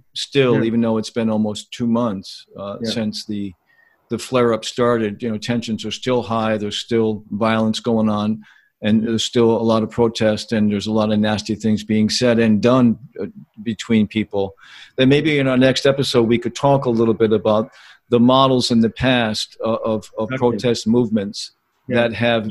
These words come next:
Speaker 1: been able to affect, affect positive change with a minimum amount of violence and destruction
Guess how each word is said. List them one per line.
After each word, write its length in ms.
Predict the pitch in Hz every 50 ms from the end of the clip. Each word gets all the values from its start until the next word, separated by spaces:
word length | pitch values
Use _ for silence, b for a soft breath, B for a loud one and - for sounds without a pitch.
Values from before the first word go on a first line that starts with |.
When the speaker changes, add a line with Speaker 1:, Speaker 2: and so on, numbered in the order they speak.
| -
Speaker 1:
been 160 | 120 120 120 120
able 240 | 120 123 120 123 113 -
to 140 | - 117 113
affect, 420 | 113 107 - 131 127 127 127 - - - -
affect 360 | 113 110 - - 139 139 - -
positive 480 | - 127 131 127 - 117 98 107 98
change 600 | - - - 123 120 120 113 110 110 107 - - _ _ _ _ -
with 120 | 120 117
a 80 | 117 113
minimum 420 | 113 123 127 131 127 127 120 120 117
amount 280 | 113 117 113 113 110
of 120 | 110 104 92
violence 440 | 120 120 117 117 117 113 110 104 -
and 120 | 110 107
destruction 760 | 107 104 - - - 123 117 113 - - 117 110 107 101 -